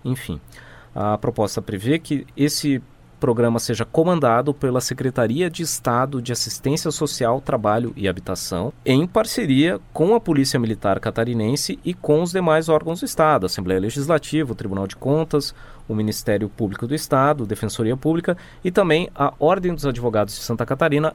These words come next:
e a Federação Catarinense de Municípios.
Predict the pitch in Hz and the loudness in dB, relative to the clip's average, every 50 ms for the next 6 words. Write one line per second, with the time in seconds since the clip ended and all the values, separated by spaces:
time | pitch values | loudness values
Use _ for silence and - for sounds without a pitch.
0 | - - - 147 156 - - 135 131 - - 139 135 127 135 - - - 131 131 | -2 0 0 0 0 0 -2 -4 -4 -2 -2 -2 0 0 0 2 0 0 0 0
1 | 135 - - 135 131 143 135 135 131 110 104 107 110 110 - - 127 117 - 117 | -2 -2 -4 -4 -2 -2 -2 0 0 0 0 -2 -2 -4 -4 -6 -8 -8 -8 -6
2 | 113 107 104 113 - - - 113 107 120 127 117 - - - 80 76 - - - | -2 -2 -2 -2 -2 -4 -4 -2 -2 0 0 -2 -2 -4 -6 -6 -10 -10 -12 -14
3 | - | -14